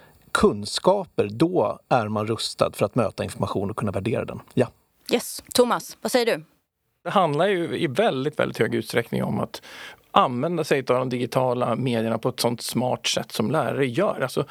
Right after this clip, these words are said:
Speaker 3: bra designad undervisning med analoga och digitala inslag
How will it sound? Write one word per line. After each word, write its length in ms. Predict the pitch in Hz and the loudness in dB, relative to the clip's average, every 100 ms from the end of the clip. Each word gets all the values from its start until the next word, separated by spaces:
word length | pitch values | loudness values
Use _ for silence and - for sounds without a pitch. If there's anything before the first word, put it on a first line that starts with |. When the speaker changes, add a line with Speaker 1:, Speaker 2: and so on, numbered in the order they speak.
| - - | -12 -12
Speaker 3:
bra 400 | - 120 190 226 | -4 0 2 2
designad 460 | 202 190 143 123 135 | 0 -2 -2 0 0
undervisning 600 | 143 117 113 131 - 120 | 0 0 0 -2 0 0
med 340 | 120 131 123 - - - - | 0 0 -4 -8 -20 -20 -2
analoga 600 | - 147 139 160 196 180 | 0 2 2 2 0 0
och 80 | 147 | -2
digitala 720 | 139 139 - 120 113 123 127 - | -2 -2 0 0 0 -2 -2 -2
inslag 720 | 147 120 117 - 220 - 135 | 0 0 -2 0 0 0 -6